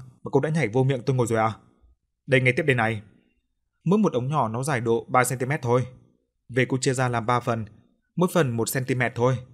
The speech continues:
À nhầm, centimet nhá. Cứ sáng dậy trước khi đi làm hay ra đường thì lấy một phần bôi lên hai bên cổ và ngực là xong. Muốn dễ thì hòa vào một cốc nước nhỏ bằng chén trà này này.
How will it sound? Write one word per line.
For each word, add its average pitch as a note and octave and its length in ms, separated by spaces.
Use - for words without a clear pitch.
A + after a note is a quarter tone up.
À C3 80
nhầm, A#2 280
centimet C#3 400
nhá. D#3+ 200
Cứ D#3+ 100
sáng C3 260
dậy D#3 200
trước F3+ 120
khi D3 80
đi C3 120
làm A2+ 260
hay B2 140
ra B2 100
đường A#2 220
thì C3 120
lấy C3 100
một F#3+ 160
phần A2+ 340
bôi B2+ 120
lên A#2+ 80
hai B2+ 120
bên B2 140
cổ A#2 200
và G#2+ 100
ngực A#2 180
là A2 80
xong. B2 280
Muốn B2+ 140
dễ C#3 160
thì E3+ 120
hòa A2 320
vào A2+ 140
một A2 140
cốc F3+ 120
nước F#3+ 180
nhỏ A#2 180
bằng G#2+ 180
chén A#2 160
trà D3 100
này A#2+ 100
này. A2 260